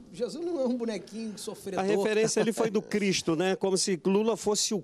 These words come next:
Speaker 2: Cristo, estivesse pagando por sofrimentos que outros causaram.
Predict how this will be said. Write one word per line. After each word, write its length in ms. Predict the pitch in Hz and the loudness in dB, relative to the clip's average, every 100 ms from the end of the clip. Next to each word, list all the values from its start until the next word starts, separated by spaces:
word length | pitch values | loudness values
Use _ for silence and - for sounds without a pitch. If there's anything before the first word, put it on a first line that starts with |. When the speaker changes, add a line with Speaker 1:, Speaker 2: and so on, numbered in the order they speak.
| - | -4
Speaker 2:
Cristo, 680 | - 180 196 175 - - 135 | -2 2 2 2 0 0 0
estivesse 480 | - 170 165 185 175 | 2 2 2 0 0
pagando 680 | 175 147 156 196 208 180 | -2 0 2 2 4 2
por 300 | 170 - 190 | 0 2 2
sofrimentos 840 | 175 185 170 170 165 185 190 185 170 | 2 0 0 2 4 4 2 0 0
que 160 | - 170 | 4 4
outros 280 | 190 180 - | 4 0 -2
causaram. 680 | 180 143 175 175 160 147 | 0 0 0 2 0 -2